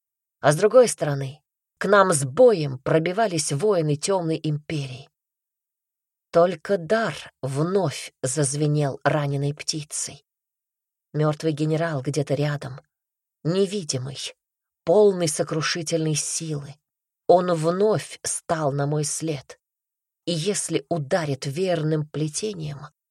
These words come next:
могут пострадать драконы. Я не успею защитить их, наоборот, стану ещё большей угрозой. Чтобы использовать магию Софии, мне нужно чистое небо над головой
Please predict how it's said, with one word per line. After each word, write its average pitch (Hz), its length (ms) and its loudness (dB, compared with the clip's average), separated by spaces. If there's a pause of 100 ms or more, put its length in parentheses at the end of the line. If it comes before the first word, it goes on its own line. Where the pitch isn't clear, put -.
(300)
могут 185 480 2
пострадать 156 760 0
драконы. 147 640 -6 (720)
Я 147 140 0
не 156 100 0
успею 180 520 -2
защитить 156 680 -2
их, 147 320 -4 (320)
наоборот, 170 720 2 (180)
стану 175 420 0
ещё 165 360 -2
большей 156 540 -2
угрозой. 151 600 -4 (640)
Чтобы 160 400 -2
использовать 160 680 -4
магию 160 400 -2
Софии, 160 760 -4
мне 165 280 0
нужно 175 380 -2
чистое 185 600 -4
небо 180 460 0
над 151 180 2
головой 160 640 2